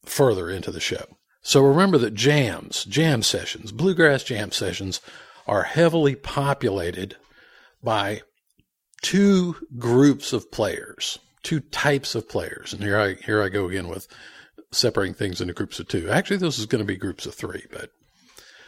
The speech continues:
they're heavily populated, the jams, by what I would call newbies or noobs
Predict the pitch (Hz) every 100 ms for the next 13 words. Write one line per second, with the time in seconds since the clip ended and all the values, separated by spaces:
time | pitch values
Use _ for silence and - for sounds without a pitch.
0 | - _ - _ - 131 117 180 226 220
1 | 180 - 147 147 - 107 95 95 98 127
2 | 156 123 101 104 - _ - 107 107 101
3 | 90 98 _ _ _ _ _ _ _ _
4 | - 117 127 120 - 123 107 110 135 131
5 | 98 87 - - - 92 92 127 135 113
6 | 98 90 -